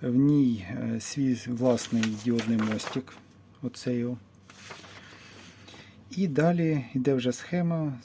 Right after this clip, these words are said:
з своїм діодним мостом і вже конденсатором. Тут у нас заходить двісті двадцять, е, дросель, і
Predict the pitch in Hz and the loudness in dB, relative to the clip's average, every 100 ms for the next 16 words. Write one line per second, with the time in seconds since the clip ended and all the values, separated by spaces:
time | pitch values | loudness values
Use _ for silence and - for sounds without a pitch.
0 | - 123 131 127 120 107 - 120 120 131 | -14 -4 0 2 2 0 -4 0 2 2
1 | 151 170 175 160 170 170 - - 170 170 | 0 0 -2 0 0 0 -4 -2 0 -2
2 | - - - - 185 160 135 127 123 120 | -6 -20 -20 -8 -4 -2 -2 2 2 2
3 | - 98 - 104 98 - - - - - | -2 -8 -8 -10 -10 -16 -20 -20 -20 -20
4 | - - - - - - - 156 - 127 | -20 -20 -20 -20 -20 -6 0 0 2 2
5 | 123 107 120 - 127 110 110 123 113 - | 4 4 0 0 0 -2 0 0 0 -4
6 | 110 110 104 - 170 - - - - - | -4 -4 -4 -6 -8 -8 -16 -20 -20 -20
7 | - - - - - 127 127 120 110 120 | -20 -20 -20 -20 -10 -2 0 0 0 0
8 | 110 98 - 151 - - - - - - | 0 -2 -4 -6 -6 -18 -20 -20 -20 -20
9 | - - 180 196 | -16 -4 0 0